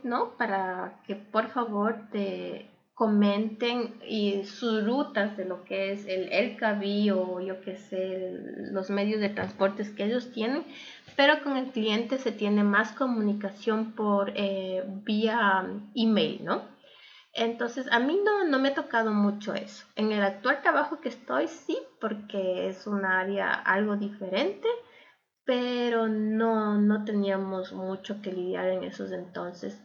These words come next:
con, con los clientes.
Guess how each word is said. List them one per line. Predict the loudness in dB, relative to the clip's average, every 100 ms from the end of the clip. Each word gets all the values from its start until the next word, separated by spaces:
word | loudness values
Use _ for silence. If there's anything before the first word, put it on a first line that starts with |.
| -10
con, | -8 -6 -8 -10 -12 -16 -16 -18 -20 _ _
con | 0 0
los | 0 -2
clientes. | -2 0 -2 -4 -12 -20 -20